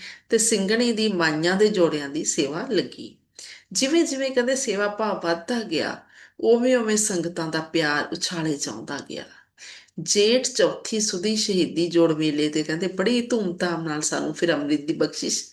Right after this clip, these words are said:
ਕੀਤੀ ਗਈ। ਤਾਂ ਉਦੋਂ ਮੁਸਤਾਕ ਹੁਸੈਨ ਜੀ ਦਾ ਹੁਣ ਨਾਮ ਇੱਥੇ ਬਦਲ ਕੇ ਰੱਖਿਆ ਗਿਆ ਗੁਰੂ ਗ੍ਰੰਥ ਸਾਹਿਬ 'ਚੋਂ। ਪ੍ਰਿਥੀਪਾਲ ਸਿੰਘ ਜੀ ਤੇ ਸਿੰਘਣੀ ਦਾ ਨਾਮ ਇੰਦਰਜੀਤ ਕੌਰ ਤੇ ਕਾਕੇ ਦਾ ਨਾਮ ਰੱਖਿਆ ਗਿਆ ਭਗਤ ਸਿੰਘ।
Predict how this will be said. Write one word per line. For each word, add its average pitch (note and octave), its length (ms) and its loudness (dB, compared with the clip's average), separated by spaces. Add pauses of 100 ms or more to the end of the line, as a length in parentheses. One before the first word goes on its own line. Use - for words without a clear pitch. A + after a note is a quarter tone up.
(220)
ਕੀਤੀ G#3 440 -8
ਗਈ। - 200 -12 (1500)
ਤਾਂ G3 100 6
ਉਦੋਂ F#3 320 4
ਮੁਸਤਾਕ G3 500 0
ਹੁਸੈਨ F3 400 0
ਜੀ F3+ 140 -2
ਦਾ E3+ 160 0
ਹੁਣ F3 160 -4
ਨਾਮ D#3+ 300 -2
ਇੱਥੇ E3 240 -6
ਬਦਲ D3+ 320 0
ਕੇ E3 140 0
ਰੱਖਿਆ D3+ 340 -2
ਗਿਆ D#3+ 140 4
ਗੁਰੂ E3 260 0
ਗ੍ਰੰਥ D3+ 200 -2
ਸਾਹਿਬ D3 280 0
'ਚੋਂ। - 220 -6
ਪ੍ਰਿਥੀਪਾਲ A#3+ 680 0
ਸਿੰਘ F3 300 2
ਜੀ G3+ 300 -6 (380)
ਤੇ G#3 100 4
ਸਿੰਘਣੀ B3 480 2
ਦਾ A3+ 140 2
ਨਾਮ F3 280 -2
ਇੰਦਰਜੀਤ A3 640 2
ਕੌਰ D#3 320 -4 (140)
ਤੇ F#3+ 100 -2
ਕਾਕੇ F3+ 420 0
ਦਾ E3 120 2
ਨਾਮ D#3+ 240 -4
ਰੱਖਿਆ E3+ 260 -4
ਗਿਆ F3+ 340 -2
ਭਗਤ E3+ 260 -4
ਸਿੰਘ। - 300 -6